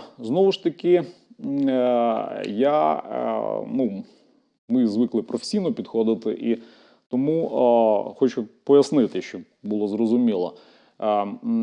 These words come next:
можна оцінювати, е, споживання, ну, ми говоримо про, в першу чергу,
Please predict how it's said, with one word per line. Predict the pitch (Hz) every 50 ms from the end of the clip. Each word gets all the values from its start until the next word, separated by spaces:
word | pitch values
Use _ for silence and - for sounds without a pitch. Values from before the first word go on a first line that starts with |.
| 113 110 110 113
можна | 127 156 196 196 175 196 185 175
оцінювати, | 170 151 - - 180 185 190 185 175 165 170 165 170 - - 156 156 156 151 147 139 - - - - - -
е, | 131 123 120 117 113 110
споживання, | 110 - - - 113 107 120 131 139 151 156 156 151 147 127 - - _ _ _ _ _ _ _
ну, | 139 123 98 -
ми | 95 110 120
говоримо | 120 123 120 117 110
про, | 113 - 123 117
в | 117 120
першу | - - 127 113 -
чергу, | - 113 101